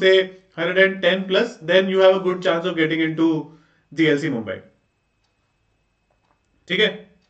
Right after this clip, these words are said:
हाँ, मतलब hostel तो लोग क्या करते हैं कि दो room में, एक room में दो जने रह लेते हैं, कभी तीन भी रह लेते हैं,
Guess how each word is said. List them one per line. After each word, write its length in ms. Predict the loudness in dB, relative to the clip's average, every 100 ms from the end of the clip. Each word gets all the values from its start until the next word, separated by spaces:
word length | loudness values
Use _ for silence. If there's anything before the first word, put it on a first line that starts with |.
| _ _ _ _ _ _ _ -2
हाँ, 180 | -2 0
मतलब 240 | -2 -2
hostel 340 | -2 -2 -2 -2
तो 100 | -2
लोग 200 | -4 0
क्या 120 | 0
करते 220 | 0 -2
हैं 100 | -4
कि 60 | -6
दो 180 | -4 -2
room 180 | -2 -2
में, 60 | -4 -6 -10 -4
एक 220 | -2 0
room 140 | -2 -2
में 100 | 0
दो 160 | 0 -2
जने 160 | -2
रह 120 | 0
लेते 240 | 0 0 -2
हैं, 100 | 0
कभी 160 | -2
तीन 240 | -2 -4 -4
भी 100 | 0
रह 120 | 0
लेते 260 | 0 0 -2
हैं, 160 | -4